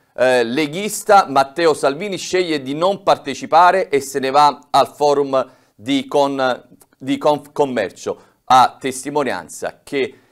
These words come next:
eh, i due, le due anime di quel governo si stessero ostacolando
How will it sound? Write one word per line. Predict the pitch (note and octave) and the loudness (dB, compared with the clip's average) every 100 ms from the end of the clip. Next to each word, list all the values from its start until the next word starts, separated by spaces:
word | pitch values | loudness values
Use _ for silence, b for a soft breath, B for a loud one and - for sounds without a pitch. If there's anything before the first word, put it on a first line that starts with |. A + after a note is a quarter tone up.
| b | b
eh, | - A2+ A2 | -2 0 0
i | A2 C#3+ C3 A2+ A#2 | -2 -6 -4 -6 -8
due, | G3 F3+ C#3 A2 F2+ _ | -4 0 2 0 -4 _
le | - B2+ C3+ | -6 -6 -2
due | F#3 D#3 - | 2 2 4
anime | E3+ D#3+ B2+ A#2 G#2+ G2 F2+ | 4 4 2 -4 -6 -6 -10
di | F#2+ A#2+ | -12 -12
quel | - D3+ C3+ A2+ A2 G2 | -4 0 0 2 0 0
governo | G#2+ B2+ E3 D#3 | -2 2 2 0
si | B2+ A#2+ | -8 -12
stessero | - C#3 C#3 A#2 A2 D3+ | -8 -8 -4 -4 -2 -2
ostacolando | D3 - B2+ B2 C3 C3 A#2+ A#2 A2+ G#2 | -4 -2 -2 2 2 2 0 -2 0 -2